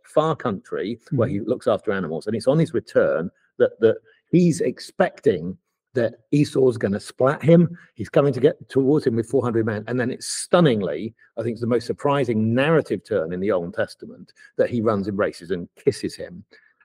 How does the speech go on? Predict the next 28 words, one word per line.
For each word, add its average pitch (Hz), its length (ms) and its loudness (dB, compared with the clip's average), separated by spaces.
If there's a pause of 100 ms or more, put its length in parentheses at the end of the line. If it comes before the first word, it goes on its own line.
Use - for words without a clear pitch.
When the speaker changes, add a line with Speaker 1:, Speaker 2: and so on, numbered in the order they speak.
(100)
Speaker 1:
And 127 500 2
Jesus 113 340 0
uses 117 300 2
that. 76 180 -4 (380)
But 135 100 6
there 143 100 8
are 139 40 10 (120)
lots - 140 -2
of 135 80 4
other 151 160 6
references 101 600 -2
to 107 120 -6
that - 180 -2
story 110 500 0 (760)
in 147 200 4
there, - 240 -4
because, 127 460 4 (380)
uh, 107 260 -2
you 117 180 -4
see 127 400 -2
that, 107 400 -4 (460)
um, 101 380 -2 (260)
the 107 420 -2
son 147 400 2
gets 123 240 -2
the 104 140 -2
robe. 101 440 2 (540)
Well, 131 400 0